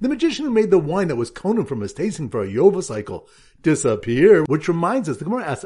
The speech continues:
Amar yain shani tom Yovel mai. If one said, "Wine is konim for my tasting for a Yovel cycle," what is the halacha?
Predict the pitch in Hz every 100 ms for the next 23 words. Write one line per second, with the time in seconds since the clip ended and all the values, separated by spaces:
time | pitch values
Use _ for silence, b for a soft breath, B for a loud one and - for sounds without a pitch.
0 | - 208 180 123 160 233 - 143 120 -
1 | 247 160 110 131 220 214 139 135 180 139
2 | - 135 202 294 - 190 110 - b b
3 | b 104 156 214 151 - 190 208 175 147
4 | - 180 175 127 117 117 135 294 226 123
5 | 110 143 156 190 160 175 190 269 - -